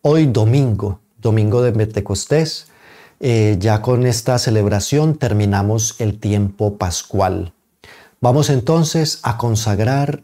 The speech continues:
este, esta noche, este descanso al Señor. Pongámonos en su presencia a través de este rezo de las completas, la oración del descanso nocturno. Vamos entonces a iniciar.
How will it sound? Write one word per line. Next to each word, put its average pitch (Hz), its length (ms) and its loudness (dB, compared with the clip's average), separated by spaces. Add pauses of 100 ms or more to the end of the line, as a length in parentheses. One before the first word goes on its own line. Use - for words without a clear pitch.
este, 120 760 -2
esta 120 220 -2
noche, 123 440 -2
este 110 220 -2
descanso 110 880 -2
al 104 140 -2
Señor. 117 520 -2 (140)
Pongámonos 104 600 -2
en 90 80 -2
su 98 160 -8
presencia 107 680 -2 (480)
a 127 120 -2
través 123 400 2
de 131 140 2
este 123 220 -2
rezo 120 580 -2
de 104 340 0
las 95 220 -2
completas, 95 1000 -4 (220)
la 101 460 0
oración 123 640 -2
del 101 200 -2
descanso 101 580 -2
nocturno. 95 680 -4 (640)
Vamos 147 320 2
entonces 135 720 -2
a 127 120 -2
iniciar. 107 540 -2